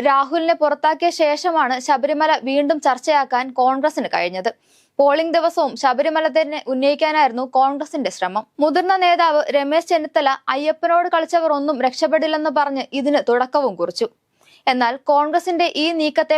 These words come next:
പാടെ തകർത്തിരിക്കുകയാണ് യു ഡി എഫ് കൺവീനറായ അടൂർ പ്രകാശ്. നടിയെ ആക്രമിച്ച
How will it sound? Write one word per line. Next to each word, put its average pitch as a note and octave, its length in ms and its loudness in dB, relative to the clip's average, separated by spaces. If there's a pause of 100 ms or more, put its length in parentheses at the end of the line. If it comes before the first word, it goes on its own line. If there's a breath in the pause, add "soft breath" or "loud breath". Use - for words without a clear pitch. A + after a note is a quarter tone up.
(120)
പാടെ D4+ 400 2
തകർത്തിരിക്കുകയാണ് C#4 840 -2 (160)
യു C4+ 200 -2
ഡി D#4+ 80 2
എഫ് D#4+ 120 -10
കൺവീനറായ C#4+ 600 2 (220)
അടൂർ A#3+ 300 2
പ്രകാശ്. F#3 380 -2 (240)
നടിയെ E4+ 300 2 (100)
ആക്രമിച്ച E4+ 400 0